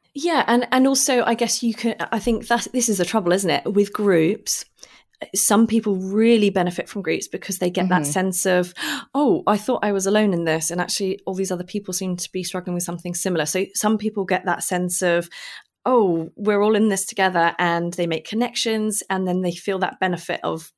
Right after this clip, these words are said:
Speaker 1: of the group specifically.
Speaker 2: Mm-hmm.
Speaker 1: Um, and other people don't. Other people are in that place where they need an individualized um, less, you know, groups are often more educational, aren't they? And, and you're just taking on board
Speaker 2: Yeah.
Speaker 1: information rather than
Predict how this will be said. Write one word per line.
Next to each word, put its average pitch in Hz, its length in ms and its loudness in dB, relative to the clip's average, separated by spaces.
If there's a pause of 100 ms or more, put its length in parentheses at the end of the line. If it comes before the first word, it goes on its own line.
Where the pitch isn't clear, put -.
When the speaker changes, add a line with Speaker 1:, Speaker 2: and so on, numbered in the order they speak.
Speaker 1:
of 170 180 -4
the 175 80 -8
group 180 240 -4
specifically. - 920 -8 (360)
Speaker 2:
Mm-hmm. 185 160 2
Speaker 1:
Um, 180 360 0 (100)
and 202 100 0
other 208 180 0
people 202 300 -4
don't. 202 300 -2
Other 180 140 -2
people 180 520 -4
are 190 120 -2
in 185 100 -2
that - 180 -6
place 185 340 -4
where 180 180 -2
they 180 160 0
need 175 460 -4 (440)
an 202 240 -6
individualized 180 1300 -2 (540)
um, 170 420 -4
less, 196 480 -4
you 240 60 0
know, 196 100 2
groups 254 300 -4
are 202 180 -4
often 202 300 -4
more 190 180 -6
educational, 202 720 -4
aren't 180 200 -2
they? 165 200 -2
And, 170 180 -6
and 180 140 -6
you're 180 100 -4
just 180 240 -10 (200)
taking 196 320 -6
on 185 60 -2
board 170 100 4
Speaker 2:
Yeah. 135 180 6
Speaker 1:
information 185 480 -6
rather 180 260 -4
than 180 240 -8